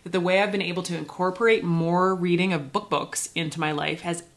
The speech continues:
everything to do with making sure that my phone charges in the kitchen at night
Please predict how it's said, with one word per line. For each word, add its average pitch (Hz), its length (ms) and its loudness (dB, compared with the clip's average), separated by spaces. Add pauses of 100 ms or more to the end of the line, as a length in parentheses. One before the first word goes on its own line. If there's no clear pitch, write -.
(100)
everything 175 720 2
to 156 100 -8
do 147 180 0
with 151 180 -6
making 151 280 -4
sure 151 260 -2
that 147 120 -6
my 151 100 -4
phone 170 720 -2 (160)
charges 147 440 -2
in 147 80 -4
the 147 60 -2
kitchen 180 340 -4
at 143 160 -4
night 143 340 -6